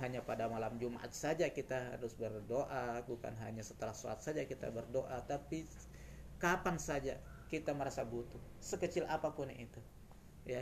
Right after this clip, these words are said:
kita merasa ingin, langsung, ya, tujukan keinginannya kepada Allah Subhanahu wa Ta'ala. Ya, ingin punya apapun itu, ya,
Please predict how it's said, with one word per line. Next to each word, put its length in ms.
kita 320
merasa 640
ingin, 480
langsung, 400
ya, 240
tujukan 400
keinginannya 480
kepada 400
Allah 240
Subhanahu 720
wa 100
Ta'ala. 400
Ya, 200
ingin 480
punya 400
apapun 480
itu, 300
ya, 240